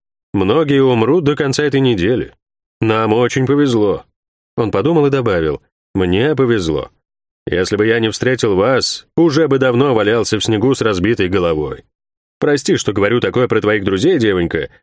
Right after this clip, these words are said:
но следует быть готовым к плохим новостям. В жизни, к сожалению, чудеса встречаются довольно редко. Во всяком случае, с тех пор, как канули в небытие все великие волшебники".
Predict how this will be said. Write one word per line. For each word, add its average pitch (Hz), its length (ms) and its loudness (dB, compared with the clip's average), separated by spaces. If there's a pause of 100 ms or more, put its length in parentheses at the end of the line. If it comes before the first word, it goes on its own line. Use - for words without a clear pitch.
но 120 240 0
следует 147 420 0
быть 135 220 0
готовым 127 560 0
к - 60 -14
плохим 127 400 0
новостям. 78 560 -4 (400)
В 95 100 -4
жизни, 117 380 0
к 85 60 -4
сожалению, 104 500 0
чудеса 101 400 -2
встречаются 123 480 -2
довольно 131 380 2
редко. - 420 -2 (420)
Во 85 140 -2
всяком 95 340 -2
случае, 98 540 -2 (240)
с - 80 -10
тех 165 200 0
пор, 147 220 0
как 113 240 -4
канули 117 380 0
в 98 80 0
небытие 98 500 0
все 156 260 0
великие 98 540 0
волшебники". 85 840 -4